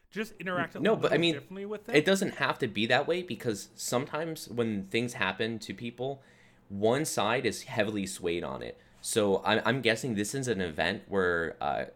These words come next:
Speaker 2: uh, where he feels that he didn't step up to the plate and he let people down. But obviously everyone around him's like, "No, dude, like, you know, it all happened to us. Like, we all went through this together. Like, it wasn't a big deal."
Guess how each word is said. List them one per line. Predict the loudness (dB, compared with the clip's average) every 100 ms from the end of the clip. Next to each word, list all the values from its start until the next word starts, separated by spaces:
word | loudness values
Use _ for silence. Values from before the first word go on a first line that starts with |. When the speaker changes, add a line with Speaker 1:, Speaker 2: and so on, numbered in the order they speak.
| _ -4
Speaker 2:
uh, | -2 -2 -4 -6 -12 -18 _ _ _
where | -4
he | -2 -2
feels | -2 2 2 2
that | -2 -4
he | -4 -2 0
didn't | 0 0
step | 0 0
up | 0 -6
to |
the | -8
plate | -2 -2
and | -2
he | -6
let | 0 0 0
people | -6 -6
down. | -4 -2 -2 -2 -6 -16 _
But | 2
obviously | 4 4 2 2
everyone | 2 2
around | 0 0 -2
him's | -6
like, | -8 -6
"No, | -4 -4
dude, | -4 -6
like, | -6 -6 -12 -20 _
you | -6
know, | -4 -4 0
it | 0
all | 2 0
happened | 0 -6 -6 -12
to | -8
us. | -10 -8
Like, | -6
we | -2
all | 0 0
went | -2 -6
through | -8
this | -8
together. | -8 -8 -6
Like, | -4
it | -2
wasn't | 0 -2
a |
big | -4 -4
deal." | 0 0 -2